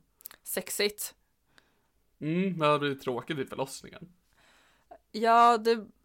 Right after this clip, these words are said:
Speaker 1: vad det heter, typ sittförlossning eller någonting. Det är komplicerat.
Speaker 2: Jag tror det kallas rövbebis.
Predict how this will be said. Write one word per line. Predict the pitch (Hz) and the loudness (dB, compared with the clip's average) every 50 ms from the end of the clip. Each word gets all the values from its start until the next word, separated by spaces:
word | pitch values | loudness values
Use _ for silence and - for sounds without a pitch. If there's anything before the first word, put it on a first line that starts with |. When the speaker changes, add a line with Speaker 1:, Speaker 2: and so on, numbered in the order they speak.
| _ | _
Speaker 1:
vad | - 202 226 233 233 | -8 -4 -2 0 0
det | 233 254 | 0 0
heter, | 262 294 262 - - | 0 -2 -4 -4 -6
typ | 185 - 156 - | -8 -8 -8 -6
sittförlossning | - - - 226 214 - - - - - - 160 - - - - 143 143 | -6 -4 -4 -6 -8 -10 -14 -12 -8 -6 -6 -6 -6 -10 -14 -14 -14 -14
eller | 151 151 | -12 -12
någonting. | 151 165 151 - 190 185 202 | -12 -12 -12 -12 -12 -12 -10
Det | 190 185 | -8 -8
är | 190 180 180 180 190 185 - - - - - - | -6 -6 -6 -6 -8 -12 -16 -20 -20 -20 -20 -12
komplicerat. | - 214 202 202 208 208 - - 101 80 | -10 -10 -10 -8 -8 -8 -6 -6 -4 -6
Speaker 2:
Jag | - - | -6 -6
tror | 135 | -6
det | 135 131 | -4 -4
kallas | 131 127 127 | -4 -6 -6
rövbebis. | 139 120 131 131 127 123 127 117 127 135 131 123 117 - - 123 135 - - - | -6 -4 -2 0 0 0 -2 -4 -6 -4 -4 -4 -4 -6 -8 -10 -10 -12 -16 -20